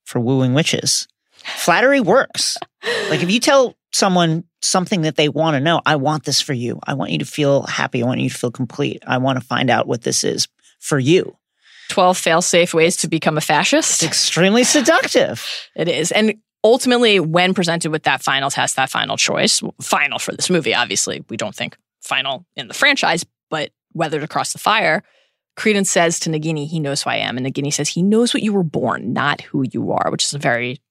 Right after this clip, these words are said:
Speaker 2: compelling J K Rowling idea. And then Credence does cross the flame because the desire is ultimately just too strong.
Speaker 1: Yes.
Speaker 2: He wants the information that Grindelwald has
Speaker 1: He needs to
Speaker 2: convinced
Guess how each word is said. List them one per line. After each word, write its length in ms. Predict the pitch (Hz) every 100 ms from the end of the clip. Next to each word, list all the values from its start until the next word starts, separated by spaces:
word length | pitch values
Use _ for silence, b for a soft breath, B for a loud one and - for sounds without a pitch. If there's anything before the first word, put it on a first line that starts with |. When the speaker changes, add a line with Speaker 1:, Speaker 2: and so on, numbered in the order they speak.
| _ _
Speaker 2:
compelling 480 | - - 127 90 147
J 160 | 127 120
K 140 | 117
Rowling 300 | 113 95 90
idea. 460 | 107 127 82 - 180 B B B B B _
And 160 | 190 196
then 160 | 214 233
Credence 380 | 240 233 226
does 380 | 175 160 175 175
cross 260 | - 160 -
the 80 | 160
flame 180 | 156
because 240 | 151 185 185
the 100 | 214
desire 520 | 202 202 214 262 247
is 100 | 214
ultimately 440 | 226 240 220 190
just 440 | 170 170 208 - -
too 240 | - 226 214
strong. 600 | - - 214 247 196 -
Speaker 1:
Yes. 200 | - -
Speaker 2:
He 100 | 180
wants 600 | 165 180 196 220 - -
the 80 | -
information 580 | 165 170 156 151 156 156
that 140 | 143
Grindelwald 460 | - 185 185 185 190
has 120 | -
Speaker 1:
He 100 | -
needs 240 | - 262 185
to 60 |
Speaker 2:
convinced 140 | 196